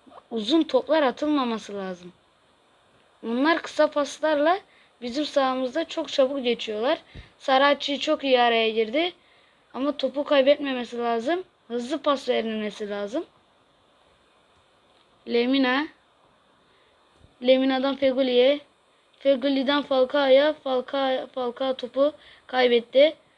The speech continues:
Evet, Luyendama araya girdi. Luyendama'nın pası Seri'ye.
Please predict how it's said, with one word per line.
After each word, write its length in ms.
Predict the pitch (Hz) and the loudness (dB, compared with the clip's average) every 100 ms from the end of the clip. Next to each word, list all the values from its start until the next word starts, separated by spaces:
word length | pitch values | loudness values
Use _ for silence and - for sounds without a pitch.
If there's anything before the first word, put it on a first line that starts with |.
| _ _ _ _ 220 | _ _ _ _ -6
Evet, 680 | 226 285 294 - - - 254 - - | 2 2 2 -6 -18 -18 -16 -18 -12
Luyendama 540 | 233 247 247 254 269 269 | -6 -4 -4 -4 -4 0
araya 260 | 247 254 262 | 2 6 4
girdi. 460 | 254 233 269 320 - _ _ _ _ _ | 4 4 4 2 -2 _ _ _ _ _
Luyendama'nın 520 | 254 262 269 269 269 269 | -2 0 0 2 0 0
pası 300 | 269 262 - | -2 -4 -4
Seri'ye. 600 | - 277 254 262 294 | 0 2 6 6 6